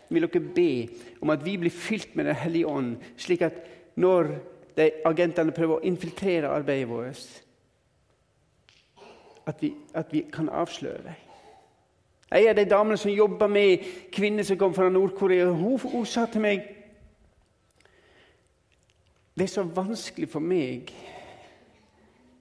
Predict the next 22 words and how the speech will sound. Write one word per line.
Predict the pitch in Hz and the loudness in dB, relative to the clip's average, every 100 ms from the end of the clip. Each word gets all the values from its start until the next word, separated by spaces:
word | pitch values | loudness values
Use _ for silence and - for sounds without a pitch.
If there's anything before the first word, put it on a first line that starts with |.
| _ _ _ _ _ _ _ _ _ - | _ _ _ _ _ _ _ _ _ -6
å | |
lede | 156 156 160 170 143 127 | -2 0 2 0 0 -2
disse | 131 151 | -4 -8
kvinnene | - 170 165 160 139 120 120 | -2 -2 0 -2 -2 -6 -8
som | - 156 | -8 -6
kommer | 160 147 | -4 -4
fra | 151 | -4
Nord-Korea, | 139 147 147 151 135 | -4 -4 -4 -4 -4
til | - - | -8 -14
tro." | 139 120 101 - _ _ _ _ _ _ _ - | -10 -10 -10 -20 _ _ _ _ _ _ _ -6
Og | |
jeg | 175 | -4
forstod | 208 - - 214 143 | -4 -8 -6 -2 -2
egentlig | 147 165 147 | 0 -2 -4
ikke | 131 131 123 - | -4 -4 -4 -4
helt | 156 - | -4 -4
hva | 160 | -4
hun | 139 | -2
mente. | 135 135 - 117 - - _ _ _ _ _ _ _ _ _ _ _ _ _ _ _ _ _ _ - - - - - _ _ - | 0 -2 -4 -10 -12 -20 _ _ _ _ _ _ _ _ _ _ _ _ _ _ _ _ _ _ -20 -18 -18 -18 -20 _ _ -12
Så | 202 | -10
sa | - | -4
jeg, | 214 | -4